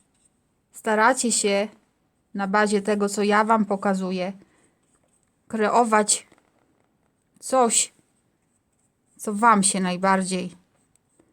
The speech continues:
spodoba. Swoje własne projekty. Także możecie sobie na przykład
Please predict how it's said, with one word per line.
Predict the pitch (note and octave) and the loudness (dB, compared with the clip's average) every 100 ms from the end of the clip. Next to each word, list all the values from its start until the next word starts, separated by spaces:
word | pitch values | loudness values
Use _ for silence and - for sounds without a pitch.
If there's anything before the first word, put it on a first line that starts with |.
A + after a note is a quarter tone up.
| _ _ _ | _ _ _
spodoba. | - F#3+ F3 F3 F3 F3 - _ _ _ _ _ _ _ _ _ - | -10 -6 -4 -4 -4 -8 -12 _ _ _ _ _ _ _ _ _ -12
Swoje | G3+ F#3+ F#3 | -6 -4 -2
własne | A3 B3 A#3+ A3 G3+ | 2 4 4 0 -2
projekty. | G3+ F#3 E3 E3 - F#3+ - _ _ _ _ _ _ _ _ _ - | -2 -2 -4 -8 -12 -20 -20 _ _ _ _ _ _ _ _ _ -8
Także | G3 G3 G#3 | -4 -2 0
możecie | G#3+ A#3 A#3 G#3 | 2 2 2 2
sobie | - G3 G3 | 2 0 0
na | G3 | 0
przykład | G3 - G3+ - - - | 0 0 -2 -2 -6 -8